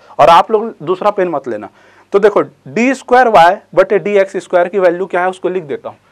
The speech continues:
ये मेरा लेफ्ट हैंड साइड चल रहा है, तो उसकी वैल्यू क्या आई, नौ, नाइन e की पावर माइनस थ्री एक्स।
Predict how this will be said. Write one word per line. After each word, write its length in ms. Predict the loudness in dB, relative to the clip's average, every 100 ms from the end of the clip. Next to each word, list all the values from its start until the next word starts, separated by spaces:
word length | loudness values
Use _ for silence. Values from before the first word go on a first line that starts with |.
| _ _
ये 100 | -12
मेरा 160 | -2 0
लेफ्ट 300 | 0 -4 -6
हैंड 140 | -12
साइड 240 | -4 -4 -4
चल 140 | -10
रहा 140 | -12 -12
है, 100 | -20 _ _ _
तो 40 |
उसकी 200 | -14 -8 0
वैल्यू 340 | 2 2 -4
क्या 160 | 0 2
आई, 200 | 2 0 -12
नौ, 360 | -6 0 0 -2 _ _ -6
नाइन 400 | -2 -2 -2 -10 _
e 100 | -12
की 120 | -12
पावर 340 | -2 4 4 4
माइनस 420 | 0 -4 -6 -10 _
थ्री 200 | -12 -12
एक्स। 260 | -14 -20